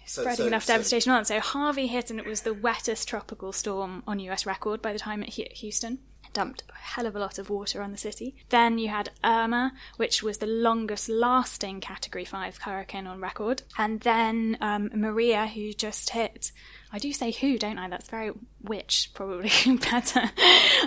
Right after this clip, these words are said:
Speaker 2: um, which hit Puerto Rico. It was a Category four hurricane, but it was the fastest, uh,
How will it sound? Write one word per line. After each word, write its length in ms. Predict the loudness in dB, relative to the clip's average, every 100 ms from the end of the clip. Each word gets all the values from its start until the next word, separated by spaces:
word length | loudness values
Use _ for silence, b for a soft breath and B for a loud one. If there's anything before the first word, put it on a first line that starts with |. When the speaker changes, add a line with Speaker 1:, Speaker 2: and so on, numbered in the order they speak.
| 4
Speaker 2:
um, 340 | 6 6 4
which 280 | 0 0 0
hit 500 | -4 -4 -2 -4 -8 -10
Puerto 340 | -10 -10 -8
Rico. 260 | -8 -6 -6
It 200 | -6 -8
was 140 | -10
a 40 | -8
Category 560 | -8 -8 -6 -6 -6
four 340 | -8 -2 -2 0
hurricane, 560 | -2 -4 -8 -10 -10 -2
but 380 | 2 2 0 -10 -10 -6
it 280 | -2 -2 -2
was 160 | -6 -4
the 100 | -6
fastest, 1300 | -10 -4 -2 0 -2 -6 -6 -4 -6 -4 -4 -4 -6
uh, 140 | -4